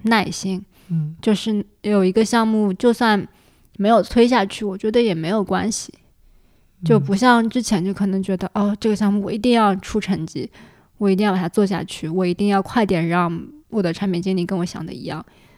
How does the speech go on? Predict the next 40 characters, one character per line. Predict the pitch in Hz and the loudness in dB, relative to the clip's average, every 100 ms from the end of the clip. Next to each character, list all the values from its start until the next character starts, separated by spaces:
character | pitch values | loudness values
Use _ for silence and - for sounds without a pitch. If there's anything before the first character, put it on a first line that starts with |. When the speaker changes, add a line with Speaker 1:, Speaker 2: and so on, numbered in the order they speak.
| _ _ _ - | _ _ _ -2
Speaker 1:
我 | 208 | 0
在 | 233 254 | 4 4
那 | 269 | 6
一 | 247 | 6
个 | 233 | 6
月 | 233 | 6
里 | 214 | 4
面 | 196 190 | 0 0
就 | 214 214 | 0 -2
是， | 220 196 175 _ _ _ _ _ | 0 0 -2 _ _ _ _ _
啊， | - 190 214 | -2 -2 -2
没 | 190 202 | -2 0
关 | 208 226 | 2 2
系 | 220 | 0
的， | 190 185 | -4 -4
我 | 190 | -4
觉 | 185 196 | -2 0
得 | 214 | 2
最 | 226 240 | 2 2
后 | 214 220 202 | 2 0 0
一 | 196 | -4
定 | 196 220 | -4 -2
会 | 208 214 | -2 -2
按 | 202 196 | -2 -2
照 | 196 175 - | 0 -2 -2
我 | 190 | -6
们 | 165 180 170 | -6 -6 -8
想 | 165 190 165 | -8 -6 0
要 | 202 | 0
的 | 190 170 190 | 0 -4 -6
方 | - 196 | 0 0
向 | 202 202 | 2 0
来 | 165 | -4
的， | 165 | -6
一 | - | -6
定 | 202 220 | -2 0
能 | 202 | 2
做 | 202 208 | 2 2
成 | - - | 0 -10
的。 | 180 | -10